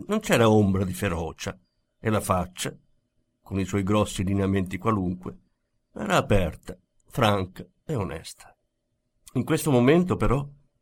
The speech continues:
tesa e smunta, aveva un'espressione angosciata. "Hai l'aria di non aver dormito molto da un paio di notti a questa parte", disse mister Joyce.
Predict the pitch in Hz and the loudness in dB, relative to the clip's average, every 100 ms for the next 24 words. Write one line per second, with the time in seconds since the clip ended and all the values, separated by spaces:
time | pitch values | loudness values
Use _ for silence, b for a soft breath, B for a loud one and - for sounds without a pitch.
0 | _ - 123 107 104 95 90 95 90 - | _ 0 2 4 2 2 0 0 -2 -4
1 | - _ _ _ _ _ - 147 139 101 | -12 _ _ _ _ _ -8 -2 0 0
2 | 98 95 110 104 113 127 117 104 - 87 | -2 -4 -6 -4 -2 0 0 -2 -8 -12
3 | 71 - - _ _ _ _ _ _ _ | -12 -20 -20 _ _ _ _ _ _ _
4 | _ _ _ _ _ 160 170 175 202 165 | _ _ _ _ _ 0 2 2 2 2
5 | 131 110 - _ _ - 127 160 165 165 | 0 -2 -10 _ _ -12 -4 0 4 4
6 | 175 156 170 180 180 180 131 95 90 92 | 4 4 4 4 6 4 4 0 -6 -18
7 | _ _ - 107 107 110 120 117 110 117 | _ _ -8 -2 -2 2 2 2 4 2
8 | 113 110 101 104 92 95 87 - 98 - | 2 -2 -2 -4 -4 -4 -6 -10 -18 -18
9 | _ _ _ - 98 90 98 95 92 - | _ _ _ -12 -8 -6 -6 -6 -6 -8
10 | 90 95 87 87 - - | -8 -8 -8 -12 -18 -20